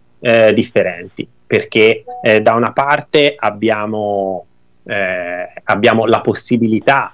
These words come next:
che ci sia un unico serial killer, eh, perché abbiamo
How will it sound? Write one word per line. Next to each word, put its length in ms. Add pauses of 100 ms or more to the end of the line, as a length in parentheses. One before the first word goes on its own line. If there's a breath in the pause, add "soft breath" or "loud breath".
(120)
che 180
ci 160
sia 540 (420)
un 220
unico 360
serial 480
killer, 640 (460)
eh, 600
perché 340
abbiamo 720